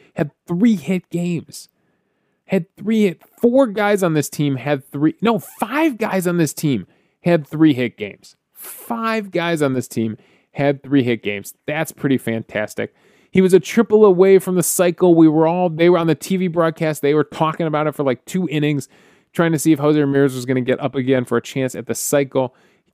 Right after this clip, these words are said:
doesn't end up hitting the cycle, but still a fantastic game for him. And he's taken home M V P on the day. All right. Sometimes these fun games like this, there's, there's almost not as much nuance to it, right?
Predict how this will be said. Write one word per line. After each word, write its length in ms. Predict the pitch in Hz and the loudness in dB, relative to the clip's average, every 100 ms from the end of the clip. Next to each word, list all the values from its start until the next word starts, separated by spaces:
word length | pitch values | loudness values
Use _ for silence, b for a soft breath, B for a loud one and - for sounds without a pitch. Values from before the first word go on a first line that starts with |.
| - | 0
doesn't 260 | 262 240 | 2 2
end 120 | 226 196 | 2 2
up 40 | |
hitting 220 | 190 190 | 2 2
the 60 | 165 | 0
cycle, 380 | - 139 127 131 | 0 0 0 -2
but 360 | 123 165 - | -2 -4 -4
still 300 | - - 180 | -8 0 2
a 60 | 151 | 2
fantastic 1000 | - - - 185 180 165 147 143 - 113 | -4 -14 -4 -2 0 -2 -4 -6 -6 -6
game 200 | 113 113 | -6 -6
for 160 | 104 101 | -8 -8
him. 280 | 107 104 - _ _ - | -8 -8 -12 _ _ -12
And 140 | 117 | -10
he's 240 | 107 147 135 | -2 -2 -2
taken 300 | 127 113 101 | -4 -6 -6
home 260 | 104 104 - _ _ _ - | -6 -6 -10 _ _ _ -6
M 180 | 120 110 | -6 -4
V 140 | 107 | -8
P 260 | 107 - 101 | -10 -8 -10
on 140 | 98 | -10
the 80 | 95 | -16
day. 320 | - 87 - _ - | -12 -12 -12 _ -6
All 140 | 170 | -2
right. 240 | 151 104 - _ _ _ _ _ _ _ | -2 -4 -14 _ _ _ _ _ _ _
Sometimes 560 | - 240 269 294 277 175 | 0 0 2 2 0 0
these 220 | 220 208 | 0 0
fun 580 | - - - 196 214 170 | -6 -12 -4 0 2 2
games 360 | 170 220 196 | 2 0 0
like 280 | 156 135 - | -2 -2 0
this, 280 | 131 156 - | 2 2 2
there's, 300 | 185 196 170 | 2 2 2
there's 240 | 190 165 | -6 -6
almost 380 | 160 214 233 165 | -4 2 2 2
not 280 | 190 196 196 | 0 -2 -4
as 140 | 190 | -2
much 220 | 196 208 | -2 2
nuance 640 | 165 156 180 233 214 127 - | 4 6 4 2 -2 -6 -8
to 200 | - 95 | -6 -6
it, 100 | 64 | -6
right? 340 | 90 123 202 | -6 -2 -2